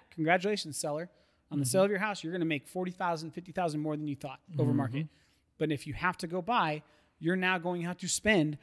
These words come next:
Speaker 1: forty or fifty thousand more, which is why
Speaker 2: Yes.
Speaker 1: we have said forever and ever and ever and a day,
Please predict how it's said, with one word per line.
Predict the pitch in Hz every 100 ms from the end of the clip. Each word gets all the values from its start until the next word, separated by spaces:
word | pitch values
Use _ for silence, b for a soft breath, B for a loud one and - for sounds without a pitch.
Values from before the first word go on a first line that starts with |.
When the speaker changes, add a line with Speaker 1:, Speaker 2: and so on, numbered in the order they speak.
| b b
Speaker 1:
forty | - 185 190 185
or |
fifty | 160 165 156
thousand | 160 147 139
more, | 147 135
which | 151 147
is | 156
why | 170 160
Speaker 2:
Yes. | 147
Speaker 1:
we | 185
have | 214
said | - 202 175
forever | - 156 156 196 185 175
and | 170
ever | 165 165
and | 151
ever | 151
and | 147
a |
day, | 135 165 208 143